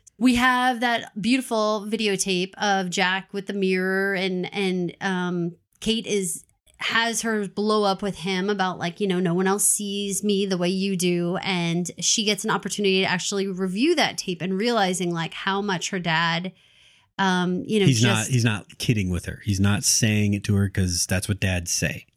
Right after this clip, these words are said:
Speaker 1: Right. He's so sincere. I mean, how much did it break your heart for her to just rewind it and rewind it and rewind it?
Speaker 2: All that stuff. Every time that they, <laughs> every time they showed something that was probably not gonna make it through the fire was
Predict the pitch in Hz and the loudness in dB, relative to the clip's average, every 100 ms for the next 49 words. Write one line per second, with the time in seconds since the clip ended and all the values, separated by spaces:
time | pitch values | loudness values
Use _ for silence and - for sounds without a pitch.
0 | - 190 180 160 190 190 240 247 - 180 | -6 -2 0 0 -4 -2 0 0 0 -2
1 | 165 165 170 170 175 - 226 240 370 403 | -4 -4 -4 -4 0 2 2 2 2 2
2 | 415 240 233 247 220 240 175 196 202 190 | 0 0 0 2 0 0 -2 -2 -2 -2
3 | 185 170 190 170 185 190 180 - 170 165 | -4 -4 -2 0 2 2 0 -2 -4 -2
4 | 180 185 165 - 170 175 175 175 175 - | -2 -2 -2 -4 -6 -4 -2 -2 -2 -4
5 | 101 107 120 110 90 - - 104 - - | 0 2 4 4 2 0 -2 -4 -8 -2
6 | 120 127 143 - 120 120 107 113 90 - | 0 2 0 2 2 4 2 2 0 -2
7 | - - - 180 - - 185 - - - | -4 -8 0 2 2 2 0 2 2 0
8 | - 131 135 117 98 - - - - 135 | 2 4 6 4 2 -6 -12 -4 2 4
9 | 117 110 110 101 107 104 - - - 120 | 4 4 4 4 2 0 -4 -10 0 4
10 | 117 131 127 127 117 117 - 113 107 107 | 6 6 6 6 6 6 4 4 6 4
11 | - - 113 98 92 - 104 101 90 82 | 2 2 4 4 2 0 2 4 2 0
12 | - _ - - _ - 92 95 92 90 | -6 _ -20 -20 _ -2 2 4 4 4
13 | 85 82 - - | 2 0 0 -4